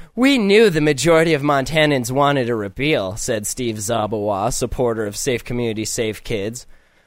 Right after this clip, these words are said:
"What was confusing was in the newspapers and some of the media that wasn't becoming clear,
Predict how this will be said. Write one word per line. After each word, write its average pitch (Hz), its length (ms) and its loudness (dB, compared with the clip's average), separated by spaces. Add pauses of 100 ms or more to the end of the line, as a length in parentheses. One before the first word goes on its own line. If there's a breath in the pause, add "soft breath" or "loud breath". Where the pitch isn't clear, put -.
(380)
"What 240 240 2
was 196 180 2
confusing 175 680 0
was 147 160 2
in 165 120 2
the 143 60 2
newspapers 139 720 0
and 127 140 -2
some 214 220 2
of 131 140 -2
the 135 80 0
media 135 500 2 (180 soft breath)
that 233 180 2
wasn't 220 360 4
becoming 170 460 2
clear, 156 460 2